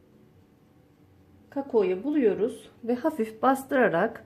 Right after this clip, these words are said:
bütün bezelerimin üzerine şu şekilde hafif bastırarak şekil verme işlemini tamamlıyorum. Bu arada, e, şişemizin kuru olmasına özen gösterelim ki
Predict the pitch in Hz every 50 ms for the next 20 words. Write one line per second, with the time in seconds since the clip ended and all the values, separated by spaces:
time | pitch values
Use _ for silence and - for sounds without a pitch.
0 | - - 285 - - 294 294 294 294 - - - - - - _ _ _ - -
1 | _ _ _ _ _ _ _ _ - - 254 247 233 226 202 185 170 165 165 160
2 | 175 196 - - - 262 247 233 214 180 160 151 151 165 202 233 233 - - -
3 | 269 - 247 - 190 170 190 214 233 226 247 233 233 - 240 247 240 - - 190
4 | 156 151 147 180 226 247 247 - 226 226 226 - 151 151 165 185 202 214 190 170
5 | 151 170 - - - 170 185 202 262 262 254 226 214 208 196 202 185 165 190 233
6 | 254 240 247 254 254 247 240 247 262 285 285 - - - - - - - - _
7 | _ _ - - 202 208 202 - 262 - 277 269 254 254 240 240 269 277 285 277
8 | - - 262 254 269 254 233 214 208 214 214 - 214 226 247 247 - 220 202 226
9 | 226 233 233 202 190 185 190 - - - 196 214 240 277 269 254 - - 254 285
10 | 294